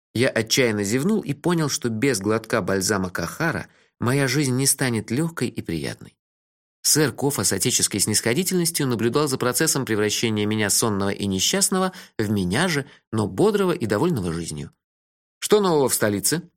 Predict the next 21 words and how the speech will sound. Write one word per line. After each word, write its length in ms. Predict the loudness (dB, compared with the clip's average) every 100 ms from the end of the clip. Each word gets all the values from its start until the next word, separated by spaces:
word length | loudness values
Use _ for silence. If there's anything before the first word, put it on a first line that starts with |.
| _
спросил 360 | -6 -2 0 0
я, 140 | 0
наслаждаясь 580 | 0 -2 -2 0 -2 0
энергичными 580 | 0 0 0 0 0 0
модуляциями 560 | 0 2 0 0 0
собственного 560 | 0 0 -2 -2 -2 -2
голоса. 500 | 0 -2 -2 -4 -6 _ _ _ _ _ _ _ _ 0
«Ничего 420 | 2 2 2 2
особенного, 580 | 2 0 0 -2 -8 -14 _ -20 _ _
если 220 | 2 4
не 120 | 4 4
считать 380 | 2 2 2
пяти 240 | 2 2 2
свежих 400 | 4 4 4 0
трупов 400 | 0 0 -2 0
в 20 |
морге 340 | 2 2 2
на 120 | 0 2
половине 360 | 4 4 2
городской 360 | 2 2 2 2
полиции. 580 | 2 2 0 -2 -2